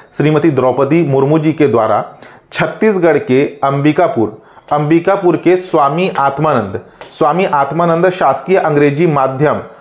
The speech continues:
ब्रह्मपुर अंबिकापुर के प्राचार्य डॉक्टर ब्रिजेश पांडे को राष्ट्रीय शिक्षक सम्मान से सम्मानित किया गया राष्ट्रपति के द्वारा। इनका भी नाम याद रख लेना,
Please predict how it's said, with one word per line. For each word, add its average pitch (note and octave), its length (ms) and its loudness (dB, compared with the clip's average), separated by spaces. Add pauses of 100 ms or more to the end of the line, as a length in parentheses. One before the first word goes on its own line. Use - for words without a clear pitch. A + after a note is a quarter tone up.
(220)
ब्रह्मपुर F#3+ 640 0
अंबिकापुर D#3 680 0
के F3 140 0
प्राचार्य C#3+ 560 0
डॉक्टर C3 400 0
ब्रिजेश D3+ 420 0
पांडे C#3+ 360 0
को C3+ 320 0 (220)
राष्ट्रीय D3+ 680 0
शिक्षक - 760 -4 (200)
सम्मान D3 560 -2
से F#3 220 0
सम्मानित C3+ 720 -2
किया B2 180 2
गया B2 180 2 (260)
राष्ट्रपति A2+ 500 -2
के G2+ 80 -4
द्वारा। - 280 -4 (420)
इनका A#2+ 200 2
भी C#3 100 2
नाम C3 200 -2
याद B2+ 160 2
रख B2+ 160 0
लेना, A#2 240 -2